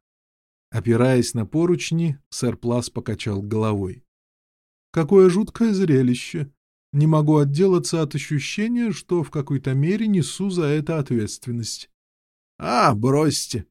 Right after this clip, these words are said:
сказал Дарджер. «Перестаньте печалиться, мы оба теперь богатые люди. Бриллианты леди Памелы позволят нам жить безбедно в течение многих лет.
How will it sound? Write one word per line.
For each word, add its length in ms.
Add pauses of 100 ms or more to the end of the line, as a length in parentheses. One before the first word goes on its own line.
(200)
сказал 460
Дарджер. 540 (420)
«Перестаньте 720
печалиться, 1000
мы 140
оба 320
теперь 360
богатые 580
люди. 400 (540)
Бриллианты 720
леди 380
Памелы 560
позволят 680
нам 300
жить 300
безбедно 760
в 80
течение 580
многих 480
лет. 380